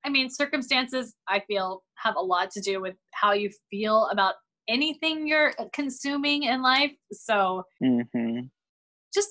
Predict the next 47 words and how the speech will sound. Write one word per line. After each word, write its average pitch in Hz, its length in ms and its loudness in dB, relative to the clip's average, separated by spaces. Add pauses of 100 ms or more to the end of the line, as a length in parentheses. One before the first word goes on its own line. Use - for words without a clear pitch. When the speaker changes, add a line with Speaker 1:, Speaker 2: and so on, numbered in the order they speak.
Speaker 1:
in 240 160 0
general, 208 540 4
I 185 60 2
would 180 180 0
say 180 540 0 (220)
if 175 160 -2 (840)
you 190 120 -2 (100)
watch 160 220 0
something 208 460 2
and 202 80 0
you're 180 100 -2
like, 165 220 0 (140)
"I 311 80 -4
did 247 180 0
not 175 200 0 (120)
like 180 320 -2
that 226 140 2
at 185 80 0
all," 226 380 4 (920)
maybe 277 240 0
give 269 140 0
it 269 80 0
another 240 240 2
shot 233 420 0
on 220 120 2
another 214 420 2
day. 208 380 2
I 202 60 -2
mean, 226 160 -2
I'm 208 100 4
not 233 160 2
talking 233 200 -2
to 214 60 -4
you 214 80 6
Speaker 2:
Ah. 254 40 4
Speaker 1:
specifically 233 680 0
right 208 220 2
now. 208 200 4
I'm 214 80 -6
just 233 140 -8
saying 220 260 0
in 190 140 -2
general 185 560 -2
for 190 160 -8
people, 190 500 -2
Speaker 2:
Yeah. 139 320 8
Speaker 1:
because - 160 -8